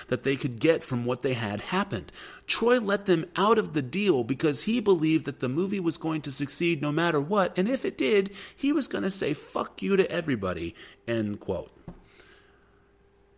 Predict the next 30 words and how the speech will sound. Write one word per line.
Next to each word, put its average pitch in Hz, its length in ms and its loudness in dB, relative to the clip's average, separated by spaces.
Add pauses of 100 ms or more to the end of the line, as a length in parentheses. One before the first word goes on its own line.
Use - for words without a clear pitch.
(600)
And 175 240 8
that's 185 280 4
the 202 120 2
problem. 143 540 -2
That 156 180 4
is 160 140 2
the 156 100 0
one 170 320 -2
problem 156 360 -4
with 131 100 -2
Troy 139 180 -2
Duffy 127 220 0
that 113 160 2
this 147 220 0
movie 127 300 2
exposes 117 680 0
over 139 380 2
and 123 180 2
over 120 340 0
and 113 140 -2
over 104 280 -4
again. 104 340 -4 (720)
It's 160 280 2
like 151 320 0 (100)
he 160 220 0
has 165 380 0
this 147 260 0
natural 131 480 -2
raw 113 260 -2
talent, 113 560 -4